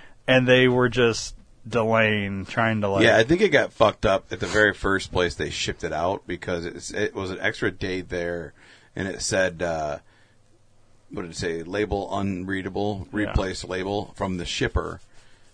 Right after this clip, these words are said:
Speaker 2: Um, and then they put a new label on in Chicago. Um, so I think that maybe it,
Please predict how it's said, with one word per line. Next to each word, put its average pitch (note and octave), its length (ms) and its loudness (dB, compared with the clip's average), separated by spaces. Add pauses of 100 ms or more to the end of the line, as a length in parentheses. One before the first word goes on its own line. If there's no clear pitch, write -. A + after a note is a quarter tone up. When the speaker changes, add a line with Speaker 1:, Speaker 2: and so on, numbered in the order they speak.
(240)
Speaker 2:
Um, E2 560 -4 (440)
and G2 160 -6
then F#2+ 200 -2
they F#2 80 -4
put F2+ 200 -4
a F2+ 60 -2
new B2+ 720 -2
label F#2 340 -4
on E2+ 280 -4
in E2+ 80 -8
Chicago. F2 880 -8 (720)
Um, D#2+ 520 -8 (160)
so A2+ 140 -6
I F#2 100 -4
think G#2 340 -8 (380)
that F2+ 160 -12
maybe G2 320 -6
it, - 120 -8